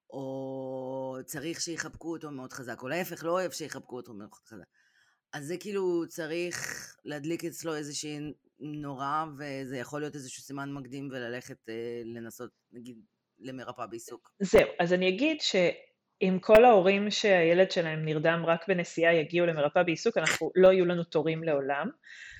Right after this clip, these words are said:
Speaker 2: יש הרבה מאוד אנשי מקצוע, אה, שיכולים לעזור בתחום הזה, ושאלתי אם זה משהו שיכול לעבור או להסתדר, אז...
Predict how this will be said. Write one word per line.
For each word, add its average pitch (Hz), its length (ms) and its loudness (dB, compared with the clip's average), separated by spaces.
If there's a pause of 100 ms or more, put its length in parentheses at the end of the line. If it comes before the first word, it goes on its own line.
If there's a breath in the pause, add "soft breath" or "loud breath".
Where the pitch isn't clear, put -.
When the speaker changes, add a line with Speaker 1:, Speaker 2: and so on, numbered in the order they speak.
(260 loud breath)
Speaker 2:
יש 190 220 4
הרבה 175 220 4
מאוד 170 240 0
אנשי 160 260 0
מקצוע, 156 480 2 (360)
אה, 147 320 -4
שיכולים 156 580 -2
לעזור 143 680 -4
בתחום 160 340 -4
הזה, 165 180 4 (680 loud breath)
ושאלתי 185 480 4
אם 190 80 2
זה 175 140 -2
משהו 175 260 -2
שיכול 170 360 2
לעבור 180 760 6
או 156 100 2
להסתדר, 160 680 4
אז... 160 260 -2